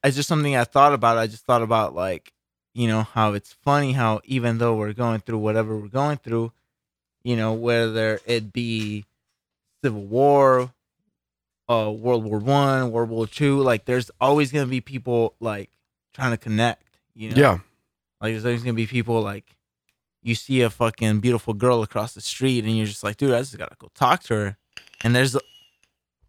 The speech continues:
Speaker 1: a war going on or a pandemic going on, but it, you're just like, you know,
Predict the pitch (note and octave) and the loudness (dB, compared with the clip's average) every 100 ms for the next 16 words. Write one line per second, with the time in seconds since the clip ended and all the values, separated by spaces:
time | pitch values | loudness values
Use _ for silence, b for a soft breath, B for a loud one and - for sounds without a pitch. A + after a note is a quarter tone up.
0 | - D3 F3 B3 A#3+ F#3 G3 F#3+ F3+ F3 | -6 0 8 8 8 6 0 2 4 4
1 | E3+ D#3 F3 C3+ D#3+ G3+ D3+ D3 C#3+ C#3 | 4 0 -2 2 2 2 0 0 2 4
2 | D3 C#3 C3+ C3+ C#3 A#2+ B2 - B2+ A#2+ | 2 0 -4 -4 -6 -8 -8 -2 0 0
3 | A2+ _ _ _ _ A#2 A#2 D3 | -4 _ _ _ _ -6 -6 -8